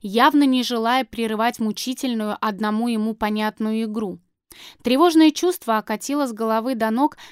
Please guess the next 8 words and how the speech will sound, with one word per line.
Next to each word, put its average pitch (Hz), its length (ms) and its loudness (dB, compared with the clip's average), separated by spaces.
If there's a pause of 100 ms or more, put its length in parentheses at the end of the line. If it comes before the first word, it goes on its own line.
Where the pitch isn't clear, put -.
когда 226 320 -2
на 285 120 2
пороге 262 440 0
возник 226 420 -2
недавний 240 480 0
знакомый. 202 680 -8 (320)
Лицо 226 400 0
Невана 233 640 0